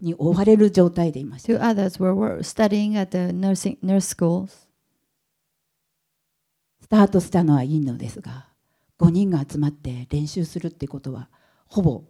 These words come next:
Speaker 1: できなかったんですね。
Speaker 2: We started, but we couldn't practice together.
Speaker 1: するとだんだんみんなの顔から笑顔が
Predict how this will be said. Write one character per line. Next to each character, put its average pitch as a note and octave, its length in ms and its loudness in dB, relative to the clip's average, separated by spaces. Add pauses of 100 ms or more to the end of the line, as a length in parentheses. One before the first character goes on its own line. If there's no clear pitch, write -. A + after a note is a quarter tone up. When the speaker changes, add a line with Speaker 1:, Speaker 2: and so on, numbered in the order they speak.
(260)
Speaker 1:
で - 80 -2
き - 140 -6
な F3 80 0
か D3+ 100 -8
っ - 100 -12
た - 100 -18
ん A#2 60 -20
で A#2 80 -20
す - 120 -20
ね。 C3 240 -20 (120)
Speaker 2:
We G#3 80 -2
started, A3+ 540 -2
but F#3 220 -4
we G3 100 0
couldn't A#3 300 -2
practice G3+ 440 -4
together. F#3+ 440 -4 (720)
Speaker 1:
す F#3 80 -12
る F3+ 80 -14
と F3+ 300 2
だ F3+ 180 2
ん F3+ 100 0
だ F#3 220 4
ん F#3 260 -4
み E3+ 100 -2
ん E3+ 100 0
な F3+ 120 2
の E3 100 -2
顔 D3+ 220 -6
か D#3 140 -8
ら D3 200 -8 (680)
笑 E3+ 120 -4
顔 D3 220 -4
が C3 160 -10